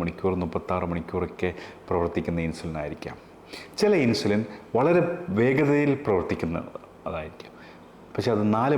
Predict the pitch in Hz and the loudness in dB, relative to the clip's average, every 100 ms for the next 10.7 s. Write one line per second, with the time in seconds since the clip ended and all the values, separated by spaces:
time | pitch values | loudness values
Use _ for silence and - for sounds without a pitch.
0 | 113 104 104 104 104 101 95 104 117 92 | 2 2 2 2 2 2 2 2 2 0
1 | 85 - 98 - 82 85 - - - - | -2 0 0 2 -2 -2 -6 -8 -8 -12
2 | - - - - - - - - - - | -20 -20 -20 -20 -18 -18 -20 -20 -20 -2
3 | 170 180 214 202 202 135 120 120 104 90 | 4 6 6 6 6 4 2 2 0 0
4 | - - 101 95 110 - - - - - | -6 -2 0 0 -2 -6 -18 -20 -20 -20
5 | - - - - - - 120 127 120 101 | -20 -20 -12 0 0 0 -2 0 2 2
6 | 98 107 104 104 101 98 98 95 95 95 | 2 0 -2 0 2 2 2 0 0 0
7 | 90 101 120 - 98 196 110 98 92 104 | 0 0 -2 0 0 2 2 2 2 -2
8 | 98 95 87 87 90 87 87 87 156 208 | 0 0 -2 0 0 -2 0 2 4 4
9 | 156 120 90 76 76 78 - - - - | 4 4 2 0 -2 -4 -10 -14 -20 -20
10 | - 135 104 101 90 - | -6 -4 0 2 2 0